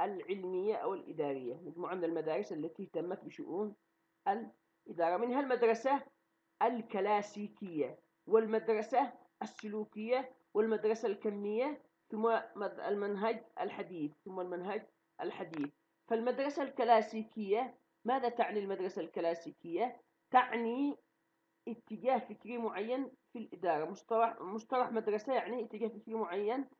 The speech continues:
في الإدارة. المدرسة الكلاسيكية عبارة عن طريقة إدارية تركز على زيادة الإنتاج في المنظمة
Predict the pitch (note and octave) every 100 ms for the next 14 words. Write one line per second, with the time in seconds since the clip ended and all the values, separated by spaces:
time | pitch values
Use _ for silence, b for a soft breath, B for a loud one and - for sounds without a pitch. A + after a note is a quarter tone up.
0 | _ - D#3+ F3+ E3 D3 C#3+ - _ G3
1 | G#3+ A#3+ C4+ D#4+ C#4+ C4+ B3+ A#3+ A3+ -
2 | C#4 A#3+ B3 C4 G#3 A#3 A3+ A#3 A3+ -
3 | C#3+ F3+ A#3 A3+ C4 C4+ A3 A#3 C#4 -
4 | A#3 A#3 A3 A3+ C4+ B3+ A3 A3+ - G#3
5 | A3 B3+ B3 A3+ - A3 G#3+ G#3 G#3 F#3
6 | A#3 D4